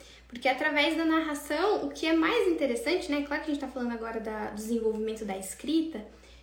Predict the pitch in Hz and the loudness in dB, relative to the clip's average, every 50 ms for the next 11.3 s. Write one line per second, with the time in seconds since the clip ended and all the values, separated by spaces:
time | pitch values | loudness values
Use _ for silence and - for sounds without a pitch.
0 | - - - 220 208 - 247 240 254 294 339 339 320 302 285 269 240 254 247 240 | -20 -16 -14 -12 -8 -4 -2 0 2 2 2 0 0 -2 -2 -2 -2 -2 -4 -4
1 | - 233 233 226 226 233 226 226 233 - - - 214 202 208 240 262 285 240 - | -4 -4 -4 -2 -2 -2 -2 -2 -4 -8 -10 -12 -12 -8 -2 0 2 2 2 0
2 | - - 220 214 202 208 220 277 311 311 - - 247 233 - - - - - - | -4 -8 -8 -6 -6 -4 -4 -2 -4 -4 -4 -8 -10 -12 -12 -16 -20 -20 -20 -20
3 | - - - - _ - 262 269 277 277 285 277 277 285 285 285 285 277 277 - | -20 -20 -20 -16 _ -4 0 2 4 4 6 6 6 6 4 4 4 2 0 -4
4 | - - - - - - 311 339 403 466 494 480 440 427 - 403 381 370 - - | -10 -14 -18 -12 -4 0 2 4 4 4 4 4 4 4 4 6 4 4 2 0
5 | 370 359 - 392 381 370 370 - 359 370 370 370 349 - 330 320 311 294 349 381 | -6 -4 0 2 2 2 2 0 0 0 -2 -2 -4 -4 -2 -2 0 2 2 2
6 | 370 381 - 392 392 403 - - - 262 220 202 208 - - - - - - - | 2 2 -2 -4 -4 -6 -6 -2 0 0 0 0 -4 -8 -14 -18 -20 -20 -20 -20
7 | - - - - - - - - - - - - - - - - - - 359 370 | -20 -20 -20 -20 -20 -20 -20 -20 -20 -20 -20 -20 -20 -20 -20 -6 0 2 4 6
8 | 440 494 480 480 - 339 262 226 214 - - 240 233 226 226 240 233 - - - | 6 6 4 4 2 2 2 2 0 -2 -4 -4 -4 -4 -4 -6 -8 -10 -14 -20
9 | - - - - - - - - 240 240 240 240 240 233 233 233 233 - 269 277 | -20 -20 -20 -20 -16 -8 -4 -2 0 2 2 2 2 2 0 -2 -2 -2 0 0
10 | 320 320 320 320 440 523 466 494 440 427 466 - - 294 277 285 277 277 - 254 | 2 2 2 2 0 2 2 2 2 2 0 -4 -4 -2 0 0 0 0 -2 -2
11 | 226 214 220 220 - | -2 -2 -4 -6 -10